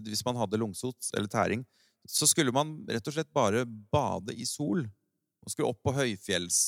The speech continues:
eh, et hotell eller på sånne sanatorier. Og der, der, det, det du stort sett gjorde, var å ligge i en seng utendørs og få solen, eh, til å behandle deg. Og det, det hjalp visst, da. Eh, og han sammenligner dette med å ligge,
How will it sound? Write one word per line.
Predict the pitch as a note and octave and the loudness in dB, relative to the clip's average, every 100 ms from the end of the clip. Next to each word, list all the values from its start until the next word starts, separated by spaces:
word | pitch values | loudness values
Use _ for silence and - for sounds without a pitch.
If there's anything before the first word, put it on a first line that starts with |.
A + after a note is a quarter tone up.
| G2 | 2
eh, | G2 G2 G2 F#2+ | 0 2 2 0
et | G#2 | -2
hotell | A#2 A#2 A2 A2 A2 | -4 0 2 2 2
eller | G#2 G2 G2 F#2+ _ _ _ - | 2 2 0 -2 _ _ _ -4
på | G#2+ | -4
sånne | A2+ G#2+ G#2 F#2+ | -4 -2 -2 0
sanatorier. | B2 A#2 A2+ A2 G#2+ E3+ | 2 2 2 0 2 4
Og | E3+ | 4
der, | B2+ A#2 | 4 4
der, | B2+ - - | 0 -2 0
det, | A#2 A#2 - - | 2 2 0 -2
det | A#2 A#2 | -2 -2
du | |
stort | A#2+ C3 | -4 -2
sett | C#3 C#3 | -2 0
gjorde, | C3 - | 2 4
var | A2+ | 2
å | B2 | 2
ligge | B2+ F2+ F#2+ | -2 -4 -2
i | G2+ | 0
en | G#2 | 0
seng | - A#2+ C#3+ | 2 2 0
utendørs | C3+ G#2+ G2+ B2 F3+ - _ - | -2 -2 2 4 4 -2 _ -12
og | - | -6
få | B2+ | -2
solen, | A#2 G#2+ F#2 F#2 G2+ G2 _ _ _ G2 | -2 0 0 0 -4 -6 _ _ _ -4
eh, | G2+ F#2 | -4 -2
til | G2 F#2+ | 0 0
å | |
behandle | F#2+ A2 F#2 F2+ | 2 2 0 -2
deg. | F2 A2 A#2 - | 2 2 2 0
Og | G#2+ | 2
det, | A2 A2 G#2 - _ - | 4 4 2 -4 _ -2
det | D#3 | 4
hjalp | C#3 G2+ - | 6 6 4
visst, | B2+ - | 2 4
da. | - - _ - - - _ - | 2 0 _ -20 -20 -20 _ -2
Eh, | G#2+ A2 A2 - - | 4 6 6 2 0
og | B2 C#3 | 4 4
han | - | 4
sammenligner | C#3 G#2 G2 A2 A#2 | 2 2 0 -2 -4
dette | A#2 G#2 G2 | -6 -8 -4
med | |
å | G#2 G#2+ | 0 0
ligge, | A2+ F#2 - G2 | 0 -4 -2 -2